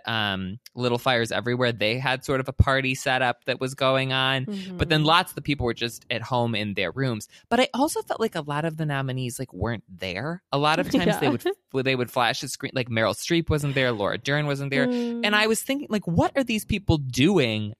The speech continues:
Speaker 1: that's better than the
Speaker 2: I
Speaker 1: Emmys?
Speaker 2: respect
Speaker 1: They don't have
Speaker 2: it.
Speaker 1: any
Speaker 2: It's
Speaker 1: other
Speaker 2: like,
Speaker 1: work.
Speaker 2: you're sitting on a Zoom call for three hours. That is hell on earth. Like, I,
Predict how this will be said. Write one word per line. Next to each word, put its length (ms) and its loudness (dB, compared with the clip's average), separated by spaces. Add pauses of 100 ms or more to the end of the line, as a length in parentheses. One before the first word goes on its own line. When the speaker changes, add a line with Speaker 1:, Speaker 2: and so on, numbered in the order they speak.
(180)
Speaker 1:
that's 180 -2
better 560 0 (600)
than 180 4
the 60 6
Speaker 2:
I 40 4 (160)
Speaker 1:
Emmys? 60 -2 (140)
Speaker 2:
respect 140 -6
Speaker 1:
They 80 4
don't 140 2
have 140 2
Speaker 2:
it. 20 4
Speaker 1:
any 140 2
Speaker 2:
It's 80 6
Speaker 1:
other 200 4
Speaker 2:
like, 140 0
Speaker 1:
work. 480 2 (400)
Speaker 2:
you're 300 4
sitting 360 0
on 140 2
a 100 2
Zoom 280 -4
call 200 2
for 140 -4
three 260 -4
hours. 360 -4
That 200 -2
is 140 -2
hell 220 -2
on 180 -6
earth. 300 -8
Like, 180 -4
I, 400 0